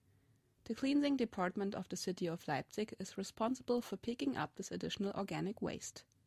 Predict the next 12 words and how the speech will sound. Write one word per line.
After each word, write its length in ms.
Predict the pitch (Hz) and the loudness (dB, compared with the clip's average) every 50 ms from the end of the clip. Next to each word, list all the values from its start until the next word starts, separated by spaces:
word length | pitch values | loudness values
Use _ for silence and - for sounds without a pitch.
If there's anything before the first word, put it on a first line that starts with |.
| _ _ _ | _ _ _
It 100 | - 214 | 2 2
is 140 | 226 220 - | 2 2 2
then 320 | - 214 214 240 277 269 233 | 2 2 4 6 6 6 6
brought 280 | 196 175 165 180 - | 6 6 6 4 4
to 100 | - 208 | 0 -4
composting 640 | - - 190 185 180 202 190 208 - - 240 220 220 | -2 0 0 0 2 2 0 0 0 0 -2 -2 -2
facilities 680 | - 214 - - 190 190 196 202 208 - 226 220 - - | -2 -4 -2 0 2 2 2 2 0 0 0 -2 0 2
in 120 | 190 196 | 2 2
the 80 | 185 185 | 2 2
greater 360 | - 175 160 165 - 214 202 | 2 2 2 2 0 0 0
Leipzig 420 | 190 170 160 156 - - 185 - | 2 2 0 0 -2 -6 -6 -2
area, 460 | - - 165 175 175 165 160 151 175 | 0 0 0 2 2 0 0 -2 -4